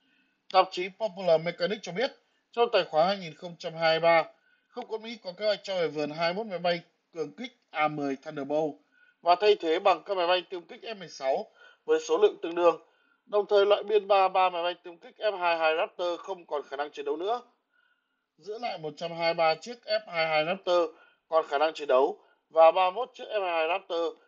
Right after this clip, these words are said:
chỉ phục vụ nhiệm vụ huấn luyện. Số lượng cắt giảm còn lại rơi vào các máy bay vận tải, máy bay tiếp nhiên liệu, một trăm chiếc M Q chín Reaper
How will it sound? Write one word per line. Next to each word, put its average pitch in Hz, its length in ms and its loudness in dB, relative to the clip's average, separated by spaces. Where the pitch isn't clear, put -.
chỉ 156 100 -14
phục 160 140 -12
vụ 170 140 -6
nhiệm 156 240 -8
vụ 147 140 -4
huấn 151 120 2
luyện. 170 200 2
Số 202 140 -10
lượng 240 160 -6
cắt 262 140 -8
giảm 214 260 0
còn 156 100 0
lại 160 180 2
rơi 170 200 -8
vào 147 220 2
các 208 180 -2
máy 175 120 -4
bay 170 160 2
vận 156 120 -10
tải, 151 260 2
máy 156 100 -4
bay 170 120 2
tiếp 233 180 -16
nhiên 175 160 -10
liệu, 156 220 -2
một 170 160 -10
trăm 202 220 -2
chiếc 240 180 -8
M 190 60 -10
Q 165 320 -10
chín 156 220 -18
Reaper 180 400 -6